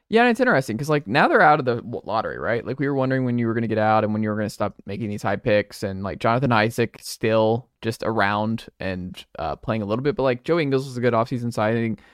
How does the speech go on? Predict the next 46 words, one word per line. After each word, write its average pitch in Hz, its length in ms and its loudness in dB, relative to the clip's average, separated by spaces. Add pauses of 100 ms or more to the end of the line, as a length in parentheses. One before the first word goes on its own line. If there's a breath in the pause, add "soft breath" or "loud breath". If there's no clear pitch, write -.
(160 soft breath)
Uh, 92 240 -2
being 113 200 -2
without 110 260 2
Wendell 113 260 0
Carter 107 320 0
hasn't 110 320 -2
sunk - 240 -8
their 110 160 -4
season. 110 420 -4
Like, 95 180 -8
they've 104 200 -2
really 110 220 -2
missed 107 200 -4
him, 107 140 -2
and 104 80 -4
Batazi's 101 460 -4
been 101 140 -6
okay, 98 360 -4
but, 98 180 -4
like, 85 240 -6 (300)
Wendell 131 220 4
Carter 107 240 0
is - 100 -6
really, 101 180 -4
really 101 220 -4
important 90 460 -6
to 92 120 -6
what 95 200 -4
they're 95 120 -2
trying 92 220 -6
to 95 60 -6
do. 101 320 0 (420 loud breath)
Um, 95 540 -4 (500)
I 131 60 4
love 127 240 4
Franz 120 200 2
Wagner 113 320 4
as 110 120 -2
a 104 40 -4
glue 110 160 0
guy, 110 220 2
but 107 320 0 (400 soft breath)
it's 170 80 -2
just 220 160 0
weird 147 380 4
because 131 580 2